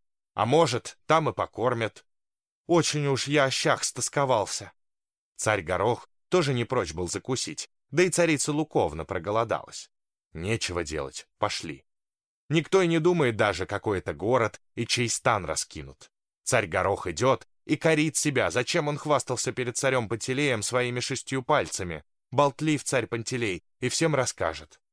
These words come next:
А царица Луковна начала прихорашиваться и сказала босоножке:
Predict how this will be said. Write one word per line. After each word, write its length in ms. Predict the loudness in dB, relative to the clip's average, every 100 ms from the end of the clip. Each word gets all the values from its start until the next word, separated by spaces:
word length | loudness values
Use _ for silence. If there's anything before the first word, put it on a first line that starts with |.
| _ _ _ -4
А 80 | -2
царица 440 | 0 0 -2 -2
Луковна 580 | -4 -2 0 0 -2 -6 _ -4
начала 340 | -2 2 2
прихорашиваться 920 | 2 -2 0 2 0 -2 -4 -2 -4 -4 -4
и 100 | -2
сказала 480 | 0 2 2 2 0
босоножке: 720 | -2 -4 -4 -6 -10 -14